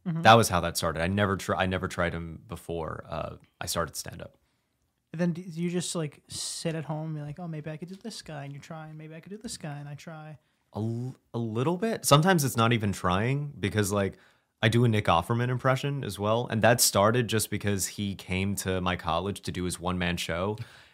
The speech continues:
Speaker 2: and he told a story because he knew my acting teacher from back in the day when they were younger actors, and so I did him doing the story, and people were like, "That was pretty good," and I was like, "Really?" I, w-, I was just very surprised. I wasn't even,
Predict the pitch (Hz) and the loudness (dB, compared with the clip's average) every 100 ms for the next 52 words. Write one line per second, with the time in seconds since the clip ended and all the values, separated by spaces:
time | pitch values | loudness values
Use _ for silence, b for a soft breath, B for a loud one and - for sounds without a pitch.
0 | - 107 104 117 - 107 104 - 107 101 | 2 4 4 0 4 4 4 0 0 0
1 | - 117 113 123 113 101 104 110 101 92 | 0 2 2 2 2 2 0 0 2 2
2 | 95 - 90 104 101 110 101 113 - 87 | 2 0 -2 -2 -4 -2 -2 -2 0 2
3 | 87 90 95 85 87 92 90 87 85 87 | 2 2 -2 -2 -2 -2 -2 -4 -2 -4
4 | 87 85 85 92 117 123 - B B B | -2 -2 -2 -2 -2 -2 -4 B B B
5 | 98 98 110 104 101 - 107 107 87 _ | 2 4 4 4 4 4 4 4 -2 _
6 | _ _ _ _ _ _ _ - 117 117 | _ _ _ _ _ _ _ 0 4 4
7 | - - - 95 104 123 151 - _ _ | 2 -6 -6 0 0 0 -4 -8 _ _
8 | _ 101 90 113 107 104 95 - 95 101 | _ -8 0 2 4 2 0 0 2 2
9 | 110 139 113 101 113 110 104 98 90 _ | 2 2 0 -2 0 0 2 2 0 _
10 | 90 101 104 90 _ - 98 90 92 87 | 2 2 2 -4 _ -6 -4 -2 -2 -2
11 | 80 85 95 85 71 104 214 359 - b | -2 -4 -6 -8 -6 -2 0 -2 -6 b
12 | b b b 107 135 120 127 110 107 104 | b b b 8 10 8 6 4 0 2
13 | 104 95 92 101 90 90 95 92 87 87 | 2 2 2 4 4 2 0 -2 -4 -6